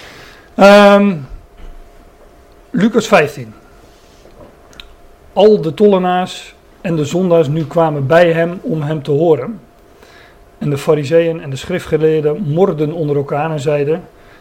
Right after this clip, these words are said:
"Deze man ontvangt zondaars en eet met hem." En hij sprak deze gelijkenis tot hen en zei:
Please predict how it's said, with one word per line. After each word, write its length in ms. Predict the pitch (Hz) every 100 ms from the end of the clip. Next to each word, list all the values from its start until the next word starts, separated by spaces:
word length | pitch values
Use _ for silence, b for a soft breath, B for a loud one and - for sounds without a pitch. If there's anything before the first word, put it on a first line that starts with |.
| b
"Deze 300 | 143 147 143
man 300 | 156 156 170
ontvangt 440 | 165 135 139 139
zondaars 720 | - 226 208 147 113 - - _ _ _ _ _ -
en 160 | 127 -
eet 220 | 170 175
met 180 | 156 131
hem." 180 | 113 107 - _ _ _ _ _ _ _ _ _ - B B B B
En 120 | 190
hij 100 | 170
sprak 380 | 143 - 208 220 202
deze 380 | 151 214 202
gelijkenis 460 | 180 170 135 131 127
tot 140 | 151
hen 220 | 135 160 170
en 100 | 143
zei: 320 | 147 170